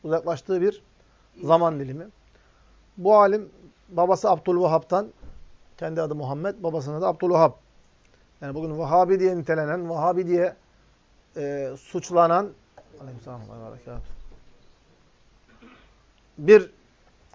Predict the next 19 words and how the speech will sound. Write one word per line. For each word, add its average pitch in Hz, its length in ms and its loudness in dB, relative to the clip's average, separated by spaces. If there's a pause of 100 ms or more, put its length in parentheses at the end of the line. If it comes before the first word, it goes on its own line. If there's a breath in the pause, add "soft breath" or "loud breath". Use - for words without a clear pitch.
(720)
topluluk 175 460 6
var. 190 320 6 (1300)
Yani 160 280 -4
bu 190 80 -4
topluluğa 202 720 4 (1400)
gerçekten 185 520 2
bir 180 80 -8
isim 196 280 -4
vermek 190 360 0
gerekiyor 185 440 2
olsaydı, 190 560 0 (420)
ki 165 220 -12
böyle 151 240 -6
bir 151 60 -8
isimlenme 151 560 -12
bu 147 100 -12
manada 147 400 -12
caiz 143 360 -10
değil, 143 220 -8